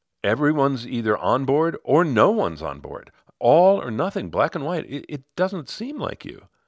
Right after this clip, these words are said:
She said, "What would happen the other way? Some people are left on the dock and the rest of us just sail away?" I said, "That's still black and white thinking." "It is? No. Oh, yeah,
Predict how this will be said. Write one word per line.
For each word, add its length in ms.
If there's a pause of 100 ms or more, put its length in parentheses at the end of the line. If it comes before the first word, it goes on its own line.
(380)
She 200
said, 320 (440)
"What 200
would 100
happen 320
the 100
other 160
way? 380 (280)
Some 220
people 220
are 100
left 320
on 120
the 80
dock 340
and 260
the 80
rest 240
of 120
us 180 (160)
just 320
sail 300
away?" 480 (520)
I 120
said, 400 (280)
"That's 280
still 240
black 200
and 80
white 200
thinking." 380 (520)
"It 160
is? 460 (180)
No. 760 (300)
Oh, 440 (600)
yeah, 500